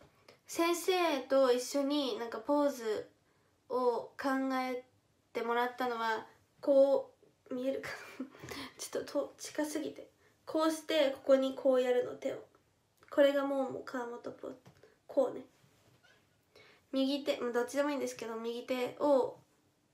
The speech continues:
こうして、手を乗せるだけ。もーもー川本は、得意技が、ローリングラリアットなので、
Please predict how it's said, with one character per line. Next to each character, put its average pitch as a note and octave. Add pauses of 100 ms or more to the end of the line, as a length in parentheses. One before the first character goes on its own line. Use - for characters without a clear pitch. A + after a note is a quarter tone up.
(200)
こ B3
う B3
し -
て、 B3 (1800)
手 C#4
を A#3+
乗 A#3+
せ A#3+
る A3
だ A3
け。 - (2000)
も D#4
ー D#4+
も C4+
ー -
川 B3+
本 B3
は、 A3 (640)
得 C4
意 C4+
技 C4
が、 B3 (1400)
ロ B3+
ー B3+
リ C4
ン C4
グ C4
ラ B3+
リ C4
ア C4+
ッ C4
ト A#3
な A3+
の A3
で、 A3+